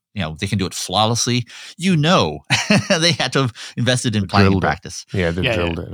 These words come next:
Speaker 2: yeah.
Speaker 1: Uh, the, so the first, uh, slowification is all about sort of moving where that problem solving is happening, right? From production to planning and practice, you wanna push it kind of in, earlier in time. Uh,
Speaker 2: Right.
Speaker 1: the second one is, uh, simplification, which actually changes the nature of the problem being solved.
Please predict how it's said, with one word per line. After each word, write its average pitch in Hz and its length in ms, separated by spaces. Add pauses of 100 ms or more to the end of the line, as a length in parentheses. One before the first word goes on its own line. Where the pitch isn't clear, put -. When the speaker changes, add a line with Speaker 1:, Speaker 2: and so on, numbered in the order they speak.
Speaker 2:
yeah. 78 60 (340)
Speaker 1:
Uh, 104 220
the, 117 120
so 123 320
the 107 120
first, - 560
uh, 107 300
slowification 113 520
is 101 80
all 104 220
about 95 400
sort 98 160
of 80 40
moving 117 440
where 98 260
that 90 220 (260)
problem 107 220
solving 85 240
is 82 60
happening, 71 520
right? 78 220
From 71 120
production 85 400
to - 60
planning 73 200
and 71 60
practice, 82 320
you 92 80
wanna 82 160
push - 280
it 78 80 (140)
kind 80 180
of - 80 (160)
in, 87 240
earlier 92 320
in 78 80
time. 82 340 (460)
Uh, 107 240
Speaker 2:
Right. 95 80
Speaker 1:
the 107 80
second 160 460
one 98 200
is, 87 340
uh, 85 160
simplification, 95 800
which 92 140
actually 120 200
changes 107 640
the 95 60
nature 95 300
of 82 40
the 82 80
problem 80 220
being 67 160
solved. 71 500